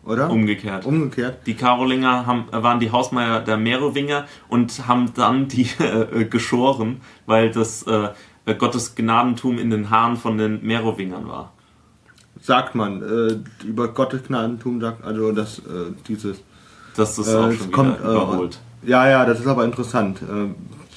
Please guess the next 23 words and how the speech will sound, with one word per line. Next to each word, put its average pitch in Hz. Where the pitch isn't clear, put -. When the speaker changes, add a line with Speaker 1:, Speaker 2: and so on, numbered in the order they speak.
Speaker 1:
vor 123
allem 120
für 117
Christentum 104
im 107
Mittelalter. 90
Das 107
ist 110
sehr 110
interessant, 95
um 107
die 104
Entwicklung. 101
Pippin, 120
Speaker 2:
Ja, 107
ja, 104
Speaker 1:
kennst 110
du 104
Pippin? 123
Speaker 2:
Pippin, 98
Speaker 1:
Und, 110
Speaker 2:
der 107
Jüngere 92